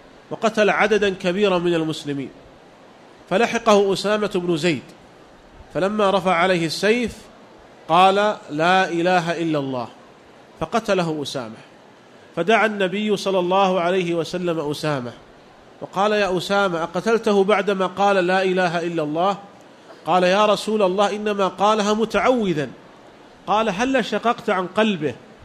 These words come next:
حتى تعلم قالها كذلك أم لا؟" فجعل أسامة يعتذر، والنبي صلى الله عليه وسلم لا يقبل منه الاعتذار، ويقول له: "يا أسامة، كيف بلا إله إلا الله إذا أتت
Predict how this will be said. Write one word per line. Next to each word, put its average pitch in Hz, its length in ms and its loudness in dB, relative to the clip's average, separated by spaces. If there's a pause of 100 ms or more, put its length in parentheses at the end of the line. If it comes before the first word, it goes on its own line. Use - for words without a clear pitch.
(260)
حتى 185 300 -4
تعلم 190 520 0
قالها 196 360 2
كذلك 185 540 -2
أم 151 280 -4
لا؟" 165 240 -4 (1160)
فجعل 202 340 2
أسامة 214 460 0
يعتذر، 226 560 0 (340)
والنبي 185 460 -2
صلى 196 220 2
الله 185 340 4
عليه 185 340 0
وسلم 196 520 -2
لا 180 200 2
يقبل 220 380 0
منه 196 140 0
الاعتذار، 202 640 0 (420)
ويقول 185 520 2
له: 180 280 0 (400)
"يا 175 260 -2
أسامة، 180 480 -2 (480)
كيف 220 300 0
بلا 180 400 2
إله 175 500 2
إلا 170 160 0
الله 160 380 2 (380)
إذا 170 380 0
أتت 185 220 -2